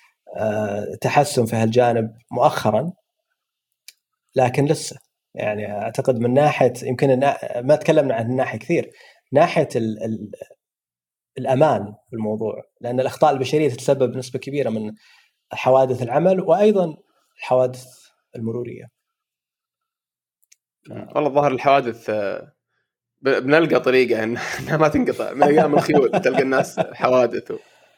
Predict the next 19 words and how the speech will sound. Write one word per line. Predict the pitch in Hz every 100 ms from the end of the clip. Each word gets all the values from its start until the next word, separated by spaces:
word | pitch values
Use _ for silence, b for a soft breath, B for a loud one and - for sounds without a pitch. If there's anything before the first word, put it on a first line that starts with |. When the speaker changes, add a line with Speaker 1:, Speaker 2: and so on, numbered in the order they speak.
| b - 175
Speaker 1:
هو | 190 254
ممكن، | 262 302
Speaker 2:
جميل. | 254 -
Speaker 1:
أنا | 175
أقول | 185
لك، | 208 160
ممكن | 208 220 208
يصير | 170 220
في | 202
مشكلة | 196 170 - 185
في، | 156 - 123 120 120
في | 127
النظام، | 120 120 143 147 131
ممكن | 127 123 127
يكون | 127 131
في | 127
مشكلة، | 127 127 139 127 123 B -
مثلا | 123 131 123
شيء | - 139